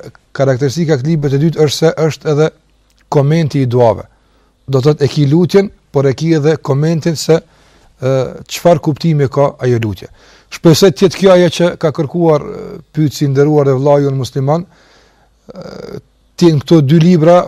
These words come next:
për sa ai ka pyetur. Përndryshe ka edhe libra të tjera të shumta, por shpresoj se këto i kam pas për qëllim në ligjëratën e, e,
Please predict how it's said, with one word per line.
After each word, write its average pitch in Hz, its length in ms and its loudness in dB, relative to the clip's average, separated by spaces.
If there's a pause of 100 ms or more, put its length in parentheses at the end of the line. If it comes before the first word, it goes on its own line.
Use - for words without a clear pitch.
(180)
për 139 160 0
sa 165 220 0
ai 156 240 0 (260)
ka 131 160 0
pyetur. 135 480 -2
Përndryshe 156 400 0
ka 165 160 4
edhe 156 160 0
libra 165 320 0
të - 160 -14
tjera 151 180 -2
të 143 140 -4
shumta, 170 380 0 (420)
por 160 160 2
shpresoj 165 420 0
se 143 140 -2
këto - 460 -2
i 151 40 0
kam 143 220 -4
pas 160 240 0
për 143 220 -6
qëllim 147 260 -4
në 147 100 -4 (140)
ligjëratën 135 640 0
e, 135 80 -8
e, - 960 -20